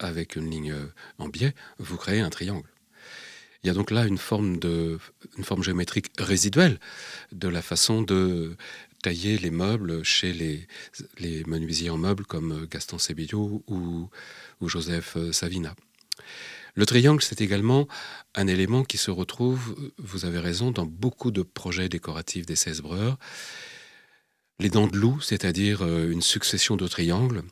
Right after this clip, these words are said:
qui forment l'équivalent d'une mâchoire de loup, qui est un motif traditionnel, euh, du costume breton, par exemple, mais qui peut être simplifié, euh, euh, schématisé, euh, sous une forme de ligne de triangle, euh, dans,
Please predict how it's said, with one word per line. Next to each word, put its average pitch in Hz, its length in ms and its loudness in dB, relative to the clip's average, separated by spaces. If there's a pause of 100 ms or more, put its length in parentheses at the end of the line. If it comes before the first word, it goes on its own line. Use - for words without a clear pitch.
(380)
qui - 160 -6
forment 90 260 -2
l'équivalent 80 440 -2
d'une 90 200 0
mâchoire 87 480 2
de 90 100 -2
loup, 98 260 0 (420)
qui - 80 -4
est 82 120 -2
un 82 60 2
motif 87 460 0
traditionnel, 98 680 0
euh, 80 120 -6
du 80 160 -12
costume - 320 -4
breton, 85 320 -4
par 78 200 -10
exemple, 127 360 -6 (460)
mais 90 120 2
qui - 140 -6
peut 95 220 2
être 92 300 0
simplifié, 117 760 0
euh, 85 460 -4 (640)
euh, - 40 -20 (960)
schématisé, 101 800 2 (580)
euh, 82 260 -6
sous 80 200 -2
une 78 100 -4
forme 101 240 0
de 90 80 2
ligne 87 240 2
de 98 120 0
triangle, 85 520 -4
euh, 80 320 -4
dans, 80 560 -8